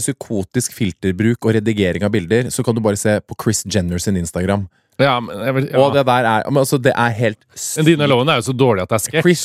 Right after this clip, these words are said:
Speaker 1: Jenner er jo faen meg, hun bikker sytti nå på en måte.
Speaker 2: Ja,
Speaker 1: Hun har vel
Speaker 2: jeg vet.
Speaker 1: bikka sytti år, jeg vet da faen jeg. Og de bildene hun legger ut på Instagram, og de redigerer jo også tynn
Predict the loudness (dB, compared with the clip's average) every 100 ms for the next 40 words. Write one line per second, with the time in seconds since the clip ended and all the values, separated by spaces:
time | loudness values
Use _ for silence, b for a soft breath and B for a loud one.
0 | 0 2 2 2 2 0 -2 0 2 2
1 | 2 0 2 0 0 -2 -2 0 -2 0
2 | 0 -2 -6 _ _ 0 0 0 0 0
3 | 0 2 2 2 -2 -4 -4 -2 -2 0
4 | 2 2 2 -2 -2 0 2 0 b b
5 | b b b 2 2 0 -2 2 0 0
6 | -2 0 0 -4 -8 -10 -8 -2 2 2
7 | 0 -2 2 2 2 0 2 2 2 0
8 | -2 -4 -2 -4 0 0 0